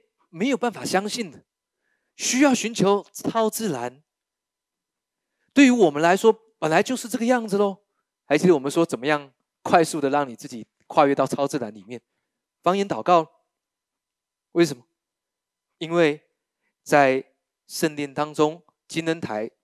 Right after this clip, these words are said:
七盏灯。但是到了修殿节之后，有一段时间圣经没有记载的时间，但是在犹太人历史，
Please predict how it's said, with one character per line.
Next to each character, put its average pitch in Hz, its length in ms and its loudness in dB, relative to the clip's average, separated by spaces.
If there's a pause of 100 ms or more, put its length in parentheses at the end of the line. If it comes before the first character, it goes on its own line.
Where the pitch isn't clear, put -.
七 - 220 -8
盏 113 220 -4
灯。 151 260 -4 (2750)
但 190 100 6
是 190 100 -4
到 196 200 2
了 170 80 2
修 220 200 6
殿 220 220 0
节 117 180 -8
之 170 140 -4
后， 151 260 -6 (100)
有 113 100 -8
一 - 20 -6
段 143 160 -2
时 127 160 -16
间 139 220 -8
圣 143 180 -10
经 135 140 -14
没 135 100 -14
有 113 100 -6
记 - 160 -18
载 113 140 -14
的 - 80 -20
时 - 180 -16
间， 123 240 -10 (340)
但 147 140 -2
是 135 60 -8
在 135 100 0
犹 120 160 -6
太 143 80 -4
人 123 160 -8
历 143 140 -8
史， 110 260 -14